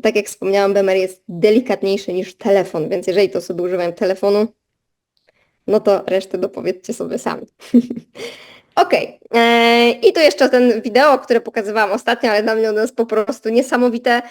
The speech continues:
e, i uważam, że warto je powtarzać, bo, bo pokazuje ono po prostu, co tutaj się w tym organizmie dzieje i też przypominam to, co mieliśmy w poprzednim, zresztą zachęcam do tego, żeby obejrzeć ten, ten nasz ostatni,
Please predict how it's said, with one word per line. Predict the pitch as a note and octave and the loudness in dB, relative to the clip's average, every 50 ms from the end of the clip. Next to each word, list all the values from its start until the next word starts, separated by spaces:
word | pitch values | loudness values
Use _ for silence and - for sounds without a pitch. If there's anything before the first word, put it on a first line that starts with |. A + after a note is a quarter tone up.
| - - - _ _ _ | -20 -20 -20 _ _ _
e, | G#3+ G#3+ G#3+ - | 0 0 0 2
i | - A3+ | 0 0
uważam, | A3 A3+ A3+ A3 A3+ A3 | 2 2 2 0 0 0
że | G#3 G#3+ | -2 -2
warto | G3 A3 A3 A3+ A3+ A3+ | 0 0 0 0 0 -4
je | G#3 G#3 | -4 -2
powtarzać, | - G#3+ G#3 _ G#3+ G#3 G3 G#3 G3 F3 | -4 -8 -6 _ -4 -2 -2 -2 -4 -6
bo, | F#3+ E3+ G3+ G3 G3 G3 G3 F3+ | -4 0 2 2 4 2 2 2
bo | G#3 G3+ | 0 -4
pokazuje | G3+ A3 - - A3 G3 A3 A#3+ A#3+ A#3 - | -4 -6 -6 -6 -4 0 2 2 2 2 2
ono | - G#3 A3 A3 | 0 -2 -2 -4
po | - G#3 | -6 -8
prostu, | - A3 G#3+ G#3+ - _ G#3+ G3+ | -4 -2 -4 -4 -2 _ -10 -10
co | _ - - C4 B3+ | _ -2 0 0 0
tutaj | B3+ A#3+ A#3 - A3+ B3 | 0 0 0 0 0 0
się | A#3 A3 | -2 -4
w | - | -4
tym | - G#3+ G3+ | -4 -4 -2
organizmie | - G3 G3+ G3+ G#3 G#3 G#3 G3+ G#3+ G#3+ G3+ | -2 -4 -2 -2 -2 -2 -2 -2 -2 -2 -2
dzieje | F3+ F#3+ G#3 G#3 G#3 G#3 G#3 | 0 0 2 4 4 2 2
i | G3+ - A#3+ | 0 -4 -2
też | - B3+ B3+ B3+ | 0 0 0 0
przypominam | B3+ - - C4+ A#3+ C4 B3 B3+ C4+ B3+ A#3+ C4 B3 A3+ A3+ | -4 -8 -10 -4 -2 0 2 2 0 0 0 0 0 0 -2
to, | - A3+ | -4 -4
co | - - A3+ | -4 -4 -4
mieliśmy | G3+ A3 A3+ A3+ A3 A3+ - A#3 | -2 0 -2 -2 -2 -2 -6 -10
w | - | -10
poprzednim, | _ - - - E4 F4 D#4+ | _ -12 -4 -2 0 0 0
zresztą | C4 A#3+ - B3+ A3+ | 0 0 0 0 0
zachęcam | A#3+ C4+ C4+ B3 A#3+ A#3+ G3+ G3 | 2 2 2 2 2 2 -2 -2
do | G3+ | -2
tego, | G3+ A3+ G3+ G#3 G3+ | -2 -2 -2 -2 -2
żeby | G3+ F#3+ F#3 | -2 -2 -2
obejrzeć | F#3 F#3 A#3+ B3+ B3+ A3 A3+ A3+ - | 0 2 4 4 4 2 0 -2 -2
ten, | - G#3+ G3+ G3 F#3 | -2 -2 -2 -2 -2
ten | - A#3 G#3 G3+ G3+ G3+ | -2 -2 -2 0 -2 -2
nasz | G3 G3 G3 - | -2 -2 -4 -6
ostatni, | - G#3 - - G3+ G3 - G#3+ G3 F#3+ | -10 -10 -2 -2 -2 -2 0 -2 -4 -4